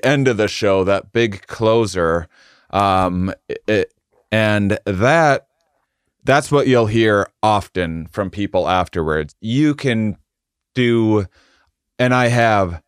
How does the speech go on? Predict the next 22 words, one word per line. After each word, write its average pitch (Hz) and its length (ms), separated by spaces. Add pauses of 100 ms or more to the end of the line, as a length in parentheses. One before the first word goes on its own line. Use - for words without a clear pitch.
(100)
many 117 520
times 82 760 (280)
struggled 87 1040 (160)
for 92 720 (1400)
thirty, 123 580 (360)
forty 123 580
minutes, 92 720 (560)
and 104 500
then 110 480
was 98 240 (100)
able 123 520
to 110 160
just 107 320 (200)
get 131 300
'em 113 280
that 104 220
by, 110 160
uh, 110 180
by 113 200
the 107 140
last, 123 480
like, 120 400